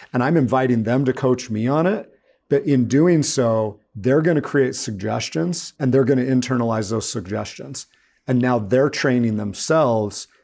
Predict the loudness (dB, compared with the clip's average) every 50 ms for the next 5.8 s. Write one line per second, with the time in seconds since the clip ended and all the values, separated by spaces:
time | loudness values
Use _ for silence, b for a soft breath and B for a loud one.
0 | _ _ _ -14 -8 -4 0 0 2 2 2 0 0 0 -2 -4 -6 -6 -4 -2
1 | 0 0 0 -2 -4 -6 -8 -8 -10 -10 -8 -8 -8 -8 -6 -8 -10 -10 -10 -10
2 | -10 -10 -10 -12 -16 _ _ -10 -2 0 2 4 4 4 4 4 2 2 0 -2
3 | 0 0 2 2 2 0 -2 -2 -4 -6 -8 -8 -6 -2 2 2 4 4 4 2
4 | 0 0 -2 -6 -6 -8 -10 -10 -12 -14 -20 _ _ _ -4 0 0 0 0 0
5 | -2 0 2 2 2 2 2 0 0 2 2 2 2 0 -4 -10